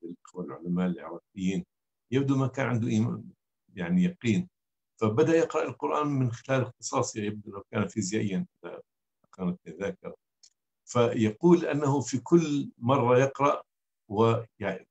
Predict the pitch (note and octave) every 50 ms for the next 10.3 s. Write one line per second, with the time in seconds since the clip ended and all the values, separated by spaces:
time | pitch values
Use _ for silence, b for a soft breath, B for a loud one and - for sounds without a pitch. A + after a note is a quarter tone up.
0 | _ A2 G#2 G2 G2 F#2+ F#2 B2 C#3 D3 C3+ B2+ A2+ B2 C3 B2+ B2 A#2 A2 A2
1 | A#2 A#2 A2+ A#2 B2 B2 A#2+ C#3+ D#3+ D3+ C3+ C3 B2 A2+ G#2 - - A#2+ A2 G2+
2 | A2+ C3 C#3 C3+ - - B2 A#2 G#2+ A2 G#2+ - G#2+ G2+ G#2 G#2 A2 G#2 G2+ A2+
3 | G#2+ G#2+ - _ _ _ - F2+ F2+ F2+ E2+ - - _ _ _ _ _ _ _
4 | - G2 G#2+ G#2 G2+ - C3 B2+ B2 G#2+ G#2+ G#2+ - A#2+ A2 G#2+ G#2+ G#2 G2+ G#2
5 | F#2+ F#2+ F#2+ - - _ _ _ _ _ _ _ _ _ - F2 F#2+ G2+ G2+ F#2+
6 | G2+ G2 G2 G2+ G#2 G2+ - - G#2 G2 F#2+ F#2+ G#2 G#2+ G#2 G2+ G2 F#2+ F#2+ -
7 | F#2 F#2+ F#2+ F2+ F#2 F2+ G2 G#2 G2+ G2 F#2+ D#2 F#2 G2 G2+ G2+ G2 G2 F#2+ F2+
8 | - _ - - G#2 - - - F2+ - - - F#2 F2+ F#2+ - _ _ _ _
9 | - - _ _ _ - G2+ G#2 - - G2+ F#2+ G2 F#2+ F#2 F#2 G#2 G2+ G2 -
10 | - F#2+ F#2+ F#2 F#2 F2+